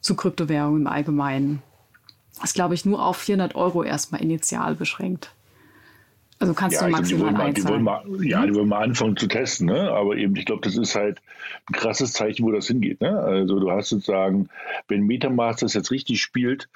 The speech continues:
Speaker 2: sind die halt in den nächsten zwei Jahren einer der größten,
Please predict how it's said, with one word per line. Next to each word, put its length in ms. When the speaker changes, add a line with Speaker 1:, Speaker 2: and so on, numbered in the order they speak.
Speaker 2:
sind 240
die 80
halt 140
in 140
den 80
nächsten 340
zwei 320
Jahren 180
einer 600
der 260
größten, 960